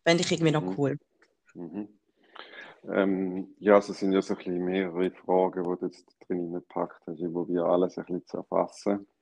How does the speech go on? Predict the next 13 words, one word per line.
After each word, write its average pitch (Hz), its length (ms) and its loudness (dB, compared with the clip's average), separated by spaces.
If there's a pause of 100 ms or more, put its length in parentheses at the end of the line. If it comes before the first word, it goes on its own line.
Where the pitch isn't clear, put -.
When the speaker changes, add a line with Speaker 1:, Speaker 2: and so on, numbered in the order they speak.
(120)
Speaker 1:
<laughs> - 180 -20
Ist - 520 4
gut. 202 160 6
Speaker 2:
Ähm, 180 380 0 (1600)
also, 104 320 0
also 95 520 2
eine 98 100 0
klassische 101 720 4
Anfrage 98 540 2
ist - 140 -10
halt, 92 520 -2
ähm, 87 360 -4
wenn 90 360 -4